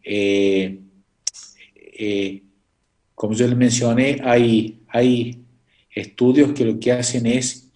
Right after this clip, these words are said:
irradiar con, este,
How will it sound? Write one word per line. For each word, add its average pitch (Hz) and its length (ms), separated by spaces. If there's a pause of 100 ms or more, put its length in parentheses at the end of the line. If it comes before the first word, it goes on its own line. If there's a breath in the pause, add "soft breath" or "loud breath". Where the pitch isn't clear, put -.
irradiar 107 840 (460 soft breath)
con, 123 460
este, 95 1120